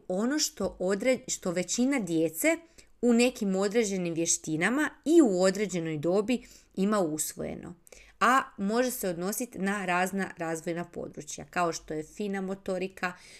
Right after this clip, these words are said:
gruba motorika, socioemocionalni razvoj i tako dalje. I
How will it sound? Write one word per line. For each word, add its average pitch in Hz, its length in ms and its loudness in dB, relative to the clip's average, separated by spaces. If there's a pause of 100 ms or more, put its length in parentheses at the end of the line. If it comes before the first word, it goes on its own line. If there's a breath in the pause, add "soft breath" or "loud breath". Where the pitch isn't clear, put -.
(140 loud breath)
gruba 196 280 0
motorika, 180 920 -4
socioemocionalni 185 920 -4
razvoj 170 440 -2
i - 60 -12
tako 156 340 -12
dalje. - 340 -16 (1080 loud breath)
I 190 300 -2